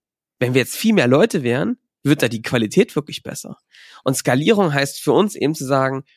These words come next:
können wir das nicht irgendwie smarter machen, wie wir das heute machen, ne? Können wir nicht irgendwie uns auf,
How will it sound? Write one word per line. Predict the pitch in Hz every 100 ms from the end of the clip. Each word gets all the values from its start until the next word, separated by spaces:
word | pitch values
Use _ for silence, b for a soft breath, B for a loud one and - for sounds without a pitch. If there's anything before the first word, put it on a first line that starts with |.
| _ _ _ _ _ _
können | - 156
wir | 143
das | 127
nicht | 131 -
irgendwie | 123 107
smarter | - 151 147 185 180
machen, | 113 117 113
wie | 113
wir |
das | 113 117 -
heute | 156 131 123 -
machen, | - - 117
ne? | 156
Können | 220 139 127
wir |
nicht | 117 -
irgendwie | 120 127 120 120 B B
uns | B 131
auf, | 127